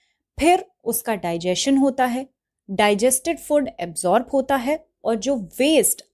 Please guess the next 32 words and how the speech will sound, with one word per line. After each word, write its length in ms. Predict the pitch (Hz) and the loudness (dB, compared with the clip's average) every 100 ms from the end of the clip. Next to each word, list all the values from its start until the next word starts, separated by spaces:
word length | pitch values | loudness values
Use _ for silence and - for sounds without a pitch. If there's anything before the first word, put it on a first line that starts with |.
| _ | _
अनएब्जॉर्ब्ड 760 | 262 359 - 233 208 190 175 180 | -4 -2 -2 -2 0 0 0 -6
मटेरियल 420 | 175 190 175 170 | -6 -4 -2 -2
बचता 340 | 165 - 170 | -4 -6 -6
है 280 | 170 226 - | -4 -4 -4
उसको 500 | 196 185 - 269 359 - _ | -8 -10 0 2 2 -4 _
इजेस्ट 480 | 214 190 262 339 - | -4 2 4 4 0
कर 180 | - 196 | -4 -4
दिया 240 | 180 170 | -2 -2
जाता 300 | 170 170 165 | -2 -6 -6
है 300 | 175 196 302 240 | -8 -6 -6 -2
यानी 260 | 214 254 | 2 4
बाहर 460 | 226 160 202 233 277 | 2 0 -4 -2 -2
निकाल 280 | 196 165 160 | -2 -4 -6
दिया 160 | 165 | -6
जाता 300 | 165 165 175 | -8 -8 -10
है। 160 | 170 - _ _ _ _ - | -14 -14 _ _ _ _ -2
डाइजेशन 640 | 196 202 202 240 - 359 | 2 4 4 2 2 -2
का 140 | 339 | -2
मेन 440 | 311 226 185 277 339 | 2 2 2 2 0
पर्पस 480 | 247 208 196 180 - | 0 0 0 -2 -4
ये 120 | 170 | -6
है 260 | 165 175 - _ | -4 -6 -6 _
कि 100 | 269 | -6
हम 200 | 240 254 | -2 0
जो 140 | 247 302 | 0 -4
फूड 360 | - 359 320 | -2 0 2
लेते 260 | 254 180 180 | 2 0 -4
हैं, 240 | 175 185 _ _ _ _ | -12 -16 _ _ _ _
इंजेस्ट 520 | 220 214 285 339 - | 0 4 4 4 0
करते 320 | - 185 165 | -8 -10 -10
हैं, 280 | 170 202 277 | -8 -8 -6
उसमें 340 | 262 254 277 | -6 -6 -6